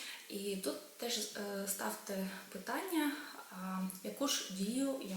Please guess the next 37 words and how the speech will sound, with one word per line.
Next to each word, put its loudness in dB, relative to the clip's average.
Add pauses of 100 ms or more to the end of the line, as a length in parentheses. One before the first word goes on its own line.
хочу 0 (400)
отримати 2
після 0
того, 2
як 2
моя 2
цільова 0
аудиторія 2
прочитає -2
мій 6
текст. -2 (300)
Що 2
я 4
від 4
цього 2
хочу? 0 (100)
Щоб, 0 (260)
як 2
мінімум, 6
хоча 0
б 2 (100)
прочитали 0
і 0
над 4
чимось, 2
наприклад, -4
замислилися. 4 (420)
Ну, -10
це -2
вже -2
буде, -2
це 0
теж 0
дія, 0 (100)
так? -8 (100)
Ментальна 2
дія. 0